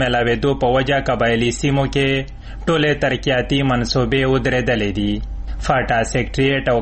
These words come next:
قبایلي ضلعو کې کارکوونکي پراجیکټ ملازمینو تنخواګانې هم د فنډونو نشوالي په وجه بندې دي. د شمالي وزیرستان آل کنټریکټرز اسوسییشن مشر ګل نعیم خان وایي، په خیبر پښتونخوا کې ورګډېدو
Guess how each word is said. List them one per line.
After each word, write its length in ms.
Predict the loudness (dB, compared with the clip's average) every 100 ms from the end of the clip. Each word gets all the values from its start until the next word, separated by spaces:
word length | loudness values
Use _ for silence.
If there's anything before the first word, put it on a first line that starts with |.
| 0
قبایلي 400 | 0 0 2 0
ضلعو 400 | 0 0 2 0
کې 180 | 0 -2 0
کارکوونکي 760 | -2 0 0 2 0 0 0 0 -2 -6 -12 -10 -4
پراجیکټ 580 | 0 0 2 0 0 0
ملازمینو 640 | 2 2 2 0 2 0 0
تنخواګانې 680 | 0 0 0 0 0 0 0 0
هم 180 | 0 0 -2 -8 -10 -8 -2
د 100 | 0 2
فنډونو 480 | 0 2 2 2 2
نشوالي 560 | 0 0 0 0 2 0 0
په 40 | 2
وجه 240 | 2 2 0 2
بندې 300 | 0 0 0 0
دي. 140 | 0 -2 -6 -8 -4 0
د 100 | 0 0
شمالي 300 | 0 2 2
وزیرستان 560 | 0 0 0 0 0 0
آل 200 | 0 0 0
کنټریکټرز 680 | -2 0 -2 -2 -2 0 0
اسوسییشن 760 | -2 -2 -2 0 0 0 0 0
مشر 300 | 0 0 0 0
ګل 120 | 0 0
نعیم 240 | 0 0 -2
خان 200 | -2 0
وایي، 380 | 0 0 0 -2 -4 -8 -4
په 60 | -2
خیبر 400 | 0 0 0 -2 -2
پښتونخوا 500 | -4 0 -2 2 0 0
کې 120 | 2 2
ورګډېدو 580 | 2 0 0 0 2